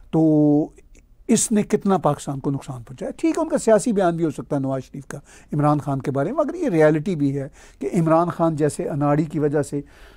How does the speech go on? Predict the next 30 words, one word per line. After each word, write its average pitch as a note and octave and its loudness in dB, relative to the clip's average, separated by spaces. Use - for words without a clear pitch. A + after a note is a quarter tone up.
ना E3 4
सिर्फ F3 -2
पाकिस्तान E3 0
को F3+ -2
नुकसान D#3 -4
हुआ, F3 -2
बल्कि D3 -4
ईरान D3 -4
के - -8
साथ D3+ -4
भी D3 -12
ताल्लुकात C#3 -6
ख़राब C#3 -10
हुए C#3 -8
और G3+ 0
ख़राब - -14
हुए, - -20
अफगानिस्तान E3+ 0
के E3 -6
साथ D#3 0
भी C#3+ -6
ख़राब C3+ -8
हुए C#3 -12
और F3 2
भारत D3+ 2
के F3 -6
साथ C#3+ -2
तो E3+ -8
काफ़ी - -4
ख़राब - -16